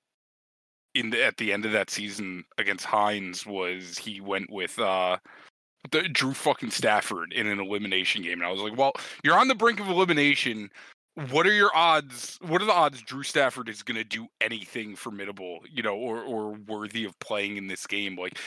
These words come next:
give him Mikey McLeod, um, see what he can do. It's an elimination game.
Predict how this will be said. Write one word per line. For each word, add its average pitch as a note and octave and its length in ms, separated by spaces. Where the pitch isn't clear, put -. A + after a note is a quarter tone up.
give C3 160
him D#3+ 120
Mikey D3 340
McLeod, A2 500
um, G2 400
see - 200
what B2+ 200
he A#2 180
can B2 160
do. G2 180
It's - 160
an G#2 80
elimination A2 600
game. A2+ 320